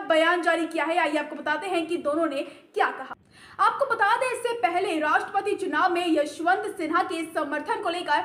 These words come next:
शिवपाल सिंह यादव ने विरोध जताया था। इस मामले में उन्होंने अपने भतीजे और सपा अध्यक्ष अखिलेश यादव को एक पत्र लिखा था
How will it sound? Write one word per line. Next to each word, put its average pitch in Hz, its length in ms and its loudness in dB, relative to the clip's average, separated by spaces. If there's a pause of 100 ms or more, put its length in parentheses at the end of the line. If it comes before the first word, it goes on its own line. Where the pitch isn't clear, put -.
(260)
शिवपाल 403 560 2
सिंह 403 300 0
यादव 330 320 4
ने 320 180 2
विरोध 285 500 -2
जताया 302 320 -2
था। - 180 -14 (320)
इस 339 260 2
मामले 330 320 2
में 349 140 4
उन्होंने 339 320 4
अपने 311 260 -2
भतीजे 320 480 -2 (240)
और 381 220 6
सपा 440 400 2
अध्यक्ष 381 460 2
अखिलेश 320 840 -4
यादव 294 520 0
को - 200 -6 (240)
एक 494 200 -2 (160)
पत्र 349 220 2
लिखा 285 320 -4
था 277 200 -6